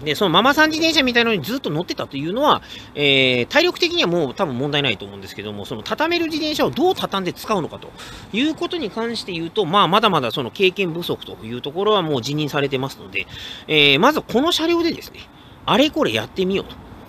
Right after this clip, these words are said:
その、ね、ブロンプトンみたいな高いの買ってもらうのはすごく素敵なことなんですけど、あの、畳んだ後にどう使うかっていうような、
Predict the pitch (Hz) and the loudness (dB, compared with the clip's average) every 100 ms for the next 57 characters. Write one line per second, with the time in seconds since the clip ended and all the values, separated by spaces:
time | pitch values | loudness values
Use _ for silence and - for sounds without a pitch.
0 | - - 220 208 190 185 170 165 165 147 | -20 -6 0 2 4 4 4 4 2 2
1 | 147 254 151 180 269 269 302 311 254 156 | 4 4 6 6 4 2 -2 2 0 0
2 | 180 247 269 185 185 - - 226 214 226 | -2 0 2 2 0 -2 -2 0 2 4
3 | 247 196 139 190 240 - - 254 254 254 | 4 4 0 -2 -4 -4 -4 -2 0 0
4 | 240 110 98 - 107 95 - - - 135 | -2 -2 -6 -6 -6 -6 -10 -18 -2 -2
5 | 123 - 302 370 349 359 370 277 131 269 | 0 0 2 2 4 2 2 -2 0 0
6 | 220 - 208 202 123 - 123 117 120 139 | 0 4 4 4 2 0 -2 0 0 0
7 | 95 110 | -2 -6